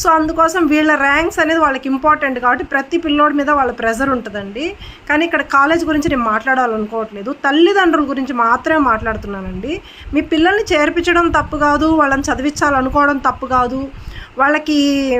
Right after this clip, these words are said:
ఇవన్నీ తప్పు కాదండి. కానీ నేనేమంటానంటే, మీరు ఫోన్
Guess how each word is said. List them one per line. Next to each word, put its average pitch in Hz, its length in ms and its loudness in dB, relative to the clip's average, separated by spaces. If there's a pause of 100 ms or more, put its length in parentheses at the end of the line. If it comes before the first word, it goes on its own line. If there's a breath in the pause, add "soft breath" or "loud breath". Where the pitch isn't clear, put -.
(320)
ఇవన్నీ 311 300 2
తప్పు 330 260 0
కాదండి. 254 500 2
కానీ 294 400 2
నేనేమంటానంటే, 330 880 2
మీరు 320 180 0
ఫోన్ 349 400 2